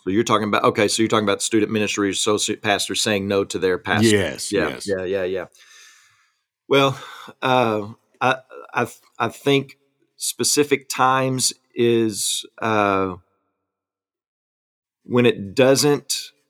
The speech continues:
Speaker 1: when it doesn't pertain, when it falls outside the scope of their,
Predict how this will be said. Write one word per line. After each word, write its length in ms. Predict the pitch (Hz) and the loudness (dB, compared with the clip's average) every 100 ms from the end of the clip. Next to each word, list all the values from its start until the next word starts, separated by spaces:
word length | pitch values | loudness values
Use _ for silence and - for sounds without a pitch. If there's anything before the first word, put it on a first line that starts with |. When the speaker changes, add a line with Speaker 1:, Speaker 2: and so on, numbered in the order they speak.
| _ | _
Speaker 1:
when 140 | 117 117 | -2 0
it 180 | 101 | 0
doesn't 400 | 98 131 151 156 | 4 4 4 0
pertain, 920 | - 110 - - 113 120 120 120 120 107 | -2 -2 -2 0 2 2 2 0 -2 -2
when 120 | 104 | -4
it 80 | - | -2
falls 380 | - 120 117 - | 2 2 2 0
outside 640 | 117 117 - 113 117 120 107 - _ - - - | 0 2 2 2 2 0 -4 -10 _ -20 -20 -8
the 60 | 101 | -2
scope 560 | - - 117 113 110 _ | 0 4 6 6 2 _
of 240 | 107 95 92 | -2 0 4
their, 640 | 110 107 107 101 98 | 6 6 6 4 4